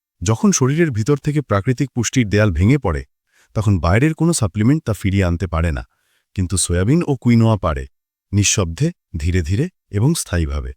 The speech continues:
যদি আপনি সত্যি নিজের স্বাস্থ্যকে পুনরুজ্জীবিত করতে চান, বার্ধক্যজনিত দুর্বলতা এড়িয়ে যেতে চান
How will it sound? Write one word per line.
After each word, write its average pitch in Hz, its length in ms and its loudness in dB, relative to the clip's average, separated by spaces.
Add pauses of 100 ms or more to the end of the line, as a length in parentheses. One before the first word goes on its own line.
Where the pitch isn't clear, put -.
(540)
যদি 165 260 2
আপনি 196 220 2
সত্যি - 380 -2
নিজের 165 240 2
স্বাস্থ্যকে 127 440 -2
পুনরুজ্জীবিত 113 600 2
করতে 95 320 -2
চান, 82 220 0 (420)
বার্ধক্যজনিত 107 840 0
দুর্বলতা 98 540 0 (100)
এড়িয়ে 156 300 2
যেতে 95 180 -2
চান 73 200 -2